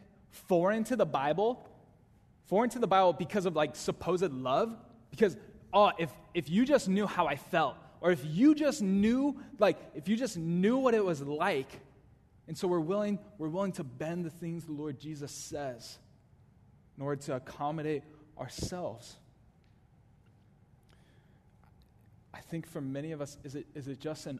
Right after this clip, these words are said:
unwillingness to look bad? Like, we know there's, there's sin that is destroying us inside. Unconfessed sin that you're convinced, you're just convinced you're gonna be able to manhandle it and get over it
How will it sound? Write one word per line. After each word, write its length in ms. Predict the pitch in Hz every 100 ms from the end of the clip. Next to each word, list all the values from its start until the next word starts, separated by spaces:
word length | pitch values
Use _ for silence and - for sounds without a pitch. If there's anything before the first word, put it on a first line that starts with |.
| - 139
unwillingness 800 | 147 147 120 120 131 135 131 131
to 120 | 123
look 300 | 120 117 -
bad? 320 | 95 73 71 - _ - _ _ _ _ _ _ _ _ _ _ _ _ _ _ -
Like, 160 | 143 117 - -
we 160 | 151 160
know 460 | 139 131 131 147 - - - 131 127
there's, 300 | 123 156 156 -
there's 260 | 139 143 147
sin 580 | - - 151 143 180 180 - - -
that 200 | 131 123
is 200 | 123 113 - -
destroying 880 | 139 117 - - - 127 127 127 143
us 200 | 139 -
inside. 480 | 131 110 110 - - _ _ _ 127
Unconfessed 960 | 143 185 185 180 156 - 131 120 - - - -
sin 500 | - - - 123 113 - - -
that 160 | 131 117 -
you're 160 | 131 135
convinced, 760 | - 139 123 143 185 185 - - - _ -
you're 80 | 139
just 160 | 139
convinced 440 | 170 135 147 143 143
you're 100 | 135
gonna 140 | 151
be 160 | 143 147
able 160 | 160
to 120 | -
manhandle 600 | 156 131 147 151 165 165
it 140 | 170 165
and 140 | 131
get 200 | 113 143 -
over 340 | 139 147 156
it 160 | 160